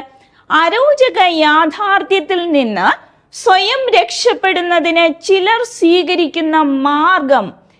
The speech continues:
യാഥാർത്ഥ്യത്തെ നിഷേധിക്കുക എന്നതാണ്. നല്ലൊരു ഉദാഹരണം ഞാൻ പറഞ്ഞുതരാം. നിങ്ങൾക്ക് ഇഷ്ടമില്ലാത്ത ഒരു വ്യക്തി നിങ്ങളെ ഫോൺ വിളിക്കുകയാണെന്ന് വിചാരിച്ചോ? നിങ്ങൾ എന്ത് ചെയ്യില്ല?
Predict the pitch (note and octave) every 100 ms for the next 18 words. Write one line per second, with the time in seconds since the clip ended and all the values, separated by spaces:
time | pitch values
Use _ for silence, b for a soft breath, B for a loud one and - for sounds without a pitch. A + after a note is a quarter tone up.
0 | - B3 F#4+ E4 G#4 A4 G4+ F#4+ C#4+ F#4
1 | C4+ E4 D#4 C#4 C#4+ - F4 D#4+ C#4+ B3+
2 | C#4+ D4 D4 D4 C#4+ C4+ C4+ A#3+ A3 D#3+
3 | - _ _ _ _ _ - C4+ D4+ E4+
4 | F4 E4+ B3+ D4+ E4+ F4 D#4 D#4 D4 D4
5 | C4+ C4 C#4 D4 C4 C4+ A#4+ - _ _
6 | _ _ - D#4+ D4+ E4 - G#4+ D#4 D4+
7 | D4+ D4+ D#4+ D4 C#4+ C#4+ C#4+ D#4+ C#4+ C#4+
8 | C#4+ D4 - D#4 E4+ F4+ D#4+ B3+ C#4 C4+
9 | C4 B3+ G#3+ A#3 G3 G3 - _ _ _
10 | _ _ _ _ _ _ _ - C#4+ D#4
11 | C#4+ D4 C#4+ C4 B3 C4 -